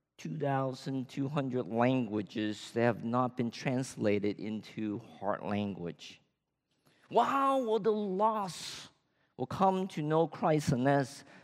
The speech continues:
the gospel is translated into their heart language? See, God's word is authoritative. And it's even more powerful when it is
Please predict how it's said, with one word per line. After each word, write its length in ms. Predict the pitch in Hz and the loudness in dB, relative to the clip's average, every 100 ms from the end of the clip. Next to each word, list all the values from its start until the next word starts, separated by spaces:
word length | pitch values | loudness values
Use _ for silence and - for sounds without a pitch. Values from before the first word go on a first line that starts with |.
| _ | _
the 100 | - | -6
gospel 600 | 104 165 180 - - 104 | 0 2 0 -6 -6 -2
is 160 | 113 - | -2 -2
translated 720 | - 170 151 - 143 143 139 - | -4 -4 -4 -2 0 2 2 0
into 580 | 143 151 143 - 143 123 | -2 -2 -4 -2 0 0
their 200 | 123 120 | 0 -2
heart 340 | - 131 - | 0 -2 0
language? 760 | 123 151 165 - 87 - - _ _ _ _ _ _ _ _ _ _ _ _ _ _ _ _ - - | -2 -2 -2 -6 -10 -10 -18 _ _ _ _ _ _ _ _ _ _ _ _ _ _ _ _ -20 -18
See, 140 | - 107 | -8 2
God's 340 | 117 123 - | 4 4 2
word 320 | 117 120 107 | -4 -2 -2
is 120 | 87 101 | -6 -10
authoritative. 840 | - 131 139 123 107 87 85 73 - _ _ _ _ _ _ _ _ _ _ - - | -6 0 0 0 0 0 0 -4 -12 _ _ _ _ _ _ _ _ _ _ -20 -2
And 120 | 170 196 | 0 6
it's 220 | 208 - | 6 6
even 340 | 247 254 240 214 | 2 4 4 2
more 560 | 208 226 262 247 185 | 0 0 2 2 0
powerful 1080 | - - 226 226 214 - 135 139 139 147 131 - _ _ _ _ _ _ _ _ _ _ _ _ _ | -2 2 6 6 4 0 2 4 4 -2 -6 -16 _ _ _ _ _ _ _ _ _ _ _ _ _
when 200 | - 113 | -6 -2
it 180 | 117 120 | 0 2
is 680 | 113 107 101 - - - | 2 0 -2 -10 -14 -16